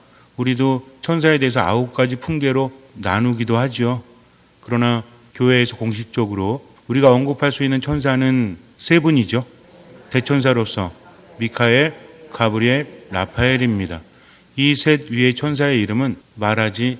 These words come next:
않습니다. 왜냐하면 교회에서 공식적으로 인정한 것이 아니기 때문에. 그렇다면 왜 그럴까요? 천사라는 존재는 아주 특별한 존재이기 때문에 여러 가지 이야기가 있고 전설이 있고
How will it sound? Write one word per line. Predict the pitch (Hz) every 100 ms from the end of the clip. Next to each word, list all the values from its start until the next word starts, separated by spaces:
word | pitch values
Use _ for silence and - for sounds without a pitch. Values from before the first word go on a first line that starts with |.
| -
않습니다. | 98 113 - 131 117 90 82 90 - _ _ -
왜냐하면 | 113 113 117 131 95 - -
교회에서 | 123 120
공식적으로 | 107 113 - 113 117 131
인정한 | 107 113 123 117
것이 | 113 -
아니기 | 95 98 107
때문에. | 104 131 131 95 - - _ _ _
그렇다면 | 117 147
왜 | 107 123
그럴까요? | 135 143 127 95 95 117 - - _ _ - - -
천사라는 | - 170 175 175 170 165
존재는 | 127 117 113 135 117 - -
아주 | 98 110
특별한 | 117 - 170 165 160
존재이기 | 120 120 117 113 107
때문에 | 113 107 95 107 143 - _ _ _ -
여러 | 113 120
가지 | 117 113 107 123 120 107 - - _ _
이야기가 | 120 131 127 120 110
있고 | 98 110
전설이 | 104 120 123 131 120 104
있고 | - 147 156